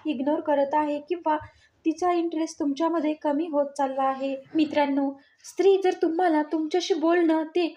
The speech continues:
बोलण्यामध्ये दिलचस्पी दाखवत नसेल, तर हा पण एक इशारा आहे की ती तुमच्यामध्ये इंटरेस्टेड नाही. तर मित्रांनो, हे इशारे तुम्हाला देखील मिळत असतील किंवा हे संकेत तुमच्यासोबत देखील घडत असतील, तर मित्रांनो, वेळेत सावध व्हा आणि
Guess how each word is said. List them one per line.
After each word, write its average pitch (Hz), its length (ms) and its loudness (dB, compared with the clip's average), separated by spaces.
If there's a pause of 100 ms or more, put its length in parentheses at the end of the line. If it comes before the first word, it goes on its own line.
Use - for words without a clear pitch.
(120)
बोलण्यामध्ये 330 760 0 (180)
दिलचस्पी 320 540 -2
दाखवत 349 440 0
नसेल, 320 460 -2
तर 320 160 4
हा 294 180 -2
पण 339 240 0
एक 349 160 -4
इशारा 339 380 2
आहे 330 180 4
की 330 140 -6
ती 330 300 -2 (420)
तुमच्यामध्ये 311 500 2
इंटरेस्टेड 294 600 0
नाही. 277 400 -2 (340)
तर 320 80 2
मित्रांनो, 302 600 2
हे 392 380 4
इशारे 381 420 2
तुम्हाला 311 440 0
देखील 392 320 2
मिळत 370 320 -2
असतील 320 420 -2
किंवा 320 220 -2
हे 302 180 0
संकेत 311 440 -2 (140)
तुमच्यासोबत 320 540 -2
देखील 339 400 -2
घडत 302 280 0
असतील, 320 380 -2 (520)
तर 277 80 0
मित्रांनो, 285 560 -2 (340)
वेळेत 392 220 4
सावध 311 500 0
व्हा 320 140 0
आणि 302 480 0